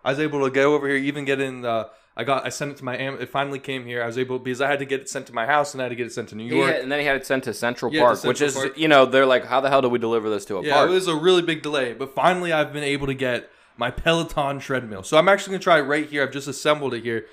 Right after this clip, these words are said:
Speaker 1: I'm gonna try
Speaker 2: Yeah,
Speaker 1: it right here in
Speaker 2: and,
Speaker 1: the stall.
Speaker 2: and we lied. We're in the handicap one. I feel bad, but there's no, the only way to do this was to be in the
Speaker 1: No,
Speaker 2: handicap
Speaker 1: I mean,
Speaker 2: one.
Speaker 1: yeah.
Speaker 2: Yeah.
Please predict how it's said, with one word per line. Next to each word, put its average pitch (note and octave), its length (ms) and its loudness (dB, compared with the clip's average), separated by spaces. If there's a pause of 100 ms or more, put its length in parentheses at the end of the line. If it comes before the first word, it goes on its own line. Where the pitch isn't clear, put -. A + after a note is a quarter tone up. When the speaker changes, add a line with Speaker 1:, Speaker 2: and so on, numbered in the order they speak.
(200)
Speaker 1:
I'm D3+ 80 0
gonna E3 100 0
try G3 120 8
Speaker 2:
Yeah, F#3 100 10
Speaker 1:
it F3 40 10
right E3+ 140 4
here G3 120 4
in E3+ 60 6
Speaker 2:
and, D#3 60 2
Speaker 1:
the D3+ 60 0
stall. B2 500 -4
Speaker 2:
and D3+ 140 2
we E3 140 4
lied. G#2+ 340 6
We're A#2+ 180 2
in G#2+ 80 0
the G2 60 -6
handicap F2+ 460 -8
one. D#2 200 -10
I F#2+ 120 -8
feel F#2 160 -8
bad, D2 360 -8
but C3 200 -2
there's C#3+ 160 2
no, C#3 100 2
the C3 140 0
only C3 160 2
way A#2 80 2
to G#2+ 100 -6
do G#2 80 -6
this G2 240 -8
was F2 160 -12
to F2+ 100 -16
be E2+ 160 -12
in D#2 60 -12
the E2 80 -12
Speaker 1:
No, F#3 200 2
Speaker 2:
handicap E3 200 0
Speaker 1:
I F#3 40 0
mean, F3+ 120 -6
Speaker 2:
one. D#3+ 140 -12
Speaker 1:
yeah. A2 240 -4 (180)
Speaker 2:
Yeah. G2+ 220 -10